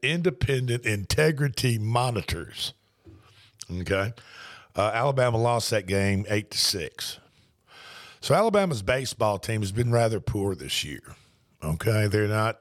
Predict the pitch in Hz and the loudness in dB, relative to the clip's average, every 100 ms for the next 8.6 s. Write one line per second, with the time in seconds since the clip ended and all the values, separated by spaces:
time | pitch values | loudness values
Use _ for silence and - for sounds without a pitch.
0 | _ - 85 69 82 82 82 82 90 101 | _ -16 -14 -12 -12 -12 -10 -6 -2 -2
1 | 98 85 - 101 98 - 90 90 95 - | -2 -6 -4 0 0 -2 -4 0 0 -4
2 | - 82 78 - 107 107 104 98 95 95 | -12 -8 -6 -2 0 0 0 0 0 0
3 | 87 90 98 117 120 117 - - - - | -2 0 2 4 4 2 -2 -14 -20 -20
4 | - - - _ _ _ _ _ _ _ | -20 -20 -20 _ _ _ _ _ _ _
5 | _ _ _ _ _ _ _ 131 131 - | _ _ _ _ _ _ _ -2 0 0
6 | 143 139 135 127 131 165 220 269 156 113 | 4 4 4 2 4 4 2 0 -2 -2
7 | 120 107 104 95 - 101 98 113 175 - | -2 -2 -2 0 -2 -2 -2 -2 -2 -6
8 | 110 107 104 104 104 | 0 2 4 2 0